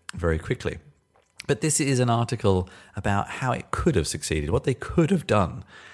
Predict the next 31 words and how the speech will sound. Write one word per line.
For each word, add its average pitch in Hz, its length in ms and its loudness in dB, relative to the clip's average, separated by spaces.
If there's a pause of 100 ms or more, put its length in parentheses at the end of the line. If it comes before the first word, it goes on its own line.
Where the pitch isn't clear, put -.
(260)
And 143 160 -2
yeah, 147 120 4
there's 135 140 2
some 139 120 -2
interesting, 117 760 0
um, 101 240 0
points - 360 -2
here 78 200 0
because, - 960 -4
um, 139 320 -12 (440)
he, 117 380 -4
he, 226 480 -4
I - 40 -12
think, 196 320 -8
identifies 90 800 4 (420)
some 107 160 4
of 85 60 4
the 82 60 2
problems. 73 400 -2 (120)
There - 120 2
were 82 60 0
buttons, 92 380 2
but - 140 -8
they 90 60 -2
didn't 90 280 0
really 87 280 2
feel 90 200 0
like 85 180 0
buttons, 123 440 0
and 78 480 -4 (400)
you 80 420 -4